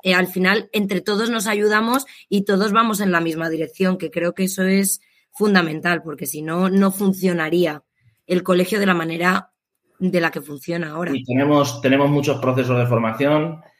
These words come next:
Speaker 2: Hemos trabajado con muchísimas fundaciones que han venido a darnos recursos de todo tipo. Eh, hemos tenido en el colegio a, a, a ponentes que yo he visto en congresos, ¿no? Y cuando os he visto en mi colegio ha sido como, "What?".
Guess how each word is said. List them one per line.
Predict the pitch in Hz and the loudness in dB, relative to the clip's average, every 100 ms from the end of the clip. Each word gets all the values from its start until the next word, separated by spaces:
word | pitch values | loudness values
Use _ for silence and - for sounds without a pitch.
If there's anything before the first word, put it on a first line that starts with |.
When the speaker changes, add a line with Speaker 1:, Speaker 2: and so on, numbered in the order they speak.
| _ - | _ -2
Speaker 2:
Hemos | 135 139 | 0 2
trabajado | 160 135 139 | 0 2 4
con | 135 | 4
muchísimas | 131 131 135 131 127 | 2 0 -2 -4 0
fundaciones | 127 123 135 147 147 | 0 0 0 -2 -2
que | |
han | 131 | -2
venido | 131 135 135 135 - | 0 2 2 2 2
a | 120 127 127 127 - 127 | 2 4 4 0 -4 -8
darnos | 117 139 143 139 | -4 0 0 -2
recursos | 123 139 123 151 147 147 - | -4 -4 0 2 2 0 -6
de | 135 | -4
todo | 127 143 120 | 0 0 2
tipo. | 139 131 156 160 - _ _ _ | -2 0 0 0 -8 _ _ _
Eh, | 120 123 123 123 | 0 4 4 2
hemos | 131 147 | 0 0
tenido | 151 151 | 0 0
en | 147 | 0
el | 135 | 0
colegio | 143 - 147 147 131 | -2 2 0 0 -2
a, | 127 123 117 | -2 0 0
a, | - 113 110 104 110 | 0 -2 -2 -2 -2
a | 117 | -2
ponentes | 117 127 127 170 180 175 - | 0 2 2 2 0 -4 -4
que | 127 117 | 0 2
yo | |
he | 131 | 2
visto | 135 156 | 2 0
en | 147 | 0
congresos, | 143 139 151 165 165 | 2 4 2 2 -2
¿no? | 147 156 185 - - _ | 0 0 -2 -8 -20 _
Y | 127 | 0
cuando | 123 120 | 2 4
os | 120 | 4
he | |
visto | 135 131 | 2 2
en | 151 | 2
mi | 139 | 4
colegio | 139 151 | 2 2
ha | 139 | 0
sido | 131 113 | 2 0
como, | 104 98 90 | -2 -4 -4
"What?". | 95 139 | 0 -2